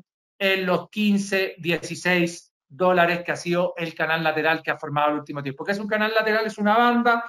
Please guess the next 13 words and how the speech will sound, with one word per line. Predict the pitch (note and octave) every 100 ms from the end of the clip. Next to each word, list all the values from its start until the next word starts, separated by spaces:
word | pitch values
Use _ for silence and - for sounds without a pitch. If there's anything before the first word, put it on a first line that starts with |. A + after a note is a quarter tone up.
| - _
que | F3+
se | F#3+
ha |
comportado | G3 F#3+ C#4+ F#3+ - G3 G3
el | G3
último | G3 G3 F#3
tiempo | F#3 G3 F#3 G3 G3+ G3 _ _
entre | F#3+ F#3+ G3
los | F#3 F3
once | G#3 G#3 G3+ G#3 G3+ - _
y | - G3
los | F#3 F#3 F#3+ F#3 - _ _ _ _
veinte | _ F#3 F#3 F#3